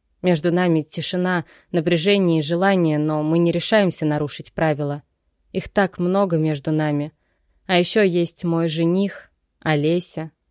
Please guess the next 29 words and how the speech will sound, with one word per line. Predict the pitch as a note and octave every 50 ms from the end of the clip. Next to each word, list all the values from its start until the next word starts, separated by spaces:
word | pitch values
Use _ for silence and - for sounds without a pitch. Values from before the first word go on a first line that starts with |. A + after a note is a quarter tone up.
| _ _ _ _ _ _ _ _ _ _ -
Зажмуриваю | F3+ F3 F3+ D#3 D#3+ F3+ F3 E3+ E3 D#3 D#3 E3 D#3
глаза. | D3+ E3+ E3+ F3 D#3 D#3+ D#3 D3 D3 - _ _ _ _
Не | G3 F#3+
хочу | - G#3+ G#3 G#3 - B3+ B3
сейчас | - - F3 E3+ - - G#3+ A3 A3 G#3+ -
о | E3
них | D3+ D#3+ E3+ D#3+ E3
думать. | E3 E3 F3 E3+ D#3+ D3+ D3+ D3 - - _ _ _ _
Просто | - - G#3+ G3+ - - -
не | E3 D#3 D3+
хочу. | - - D#3 D3+ - - D#3+ D#3 - - _ _ _ _ _ _ _ _
Мне | G#3+ A3 A3 G#3+
обидно, | G3+ F#3 G#3+ A3+ F#3+ G3 F3
что | - - - E3
Стас | - - - F#3 F3+ E3+ -
не | - D#3+ D3+
поцеловал, | - E3+ - - - F3 F3+ F3+ F3+ F3+ F3+ D#3+ D3 C#3+ C3 - _ _
но | - - E3+ D#3+ D#3 D3+
я | D3+ D3+ E3+ E3+ D#3+
уважаю | D#3 D#3 E3+ E3 D#3+ G3 G#3 G3 F3 D3+
его | D#3 D3+ D#3 D#3
за | C#3 D#3 D3
то, | - F#3+ F#3+ E3+
что | - - D#3
он | C#3+ C#3+
хранит | - - E3+ D#3+ D#3+ E3 D#3+ -
верность | D3+ D#3+ E3 D#3 D#3 D3+ C#3+ - -
своей | - D#3 D#3 D3+ D3+ D3+
девушке. | D3 D#3 E3 D3+ C3+ C#3+ - - - - D3 C#3+